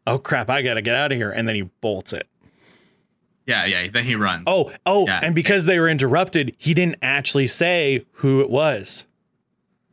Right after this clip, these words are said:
Speaker 2: Yes.
Speaker 1: He just, he just said, "I have information." He didn't say officially who he knows. And then that's
Speaker 2: Exactly.
Speaker 1: where Roman can come back and confront him,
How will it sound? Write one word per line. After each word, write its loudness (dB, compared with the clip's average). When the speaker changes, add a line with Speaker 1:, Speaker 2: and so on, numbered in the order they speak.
Speaker 2:
Yes. -2
Speaker 1:
He 2
just, 0
he 0
just -2
said, 2
"I 0
have -2
information." -2
He -2
didn't 0
say 0
officially -2
who -2
he -8
knows. -6
And 0
then 2
that's 0
Speaker 2:
Exactly. -2
Speaker 1:
where 4
Roman 0
can -2
come 0
back -2
and -6
confront -2
him, 0